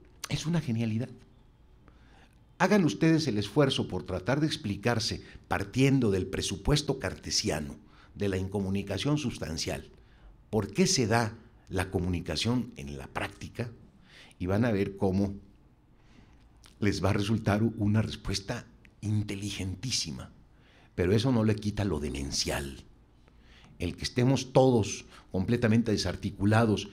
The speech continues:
y actuando como autómatas que coinciden,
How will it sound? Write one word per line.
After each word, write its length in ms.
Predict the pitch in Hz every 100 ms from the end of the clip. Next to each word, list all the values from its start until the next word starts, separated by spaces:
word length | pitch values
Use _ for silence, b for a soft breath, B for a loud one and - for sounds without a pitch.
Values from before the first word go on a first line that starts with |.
| B -
y 140 | 98
actuando 640 | 95 95 - 120 117 120 117
como 180 | 98 87
autómatas 720 | 85 - 113 110 104 90 -
que 160 | 95
coinciden, 1000 | - 90 87 - 107 90 104 135 113 -